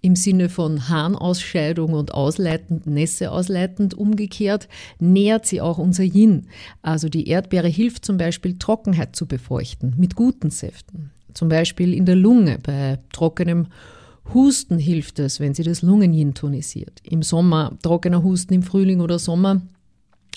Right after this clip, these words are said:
deshalb, weil die Erdbeere im Herbst und im Winter bei uns einfach selten vorkommt. Ähm,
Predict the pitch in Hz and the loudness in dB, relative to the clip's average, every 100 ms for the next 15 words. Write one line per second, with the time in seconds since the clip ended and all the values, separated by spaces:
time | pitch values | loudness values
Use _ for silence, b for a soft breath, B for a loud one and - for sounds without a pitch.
0 | - - - 175 165 - 180 180 - - | -20 -20 -8 -4 -2 2 2 2 -4 -14
1 | - 156 151 156 165 - 151 - 160 156 | -4 -2 0 -2 -4 -4 -6 -4 -4 -2
2 | 156 147 B B B B 170 156 147 - | -2 -4 B B B B 0 0 -2 -4
3 | 160 156 151 156 151 156 151 143 151 151 | -2 0 0 0 -2 -2 -2 -2 -4 -4
4 | 160 - 143 127 147 - 131 - - 127 | -6 -6 -6 -4 -6 -6 -8 -8 -10 -10
5 | - - B B B B B B B B | -12 -20 B B B B B B B B
6 | B _ 185 175 170 165 165 160 165 | B _ 0 2 2 2 0 0 -4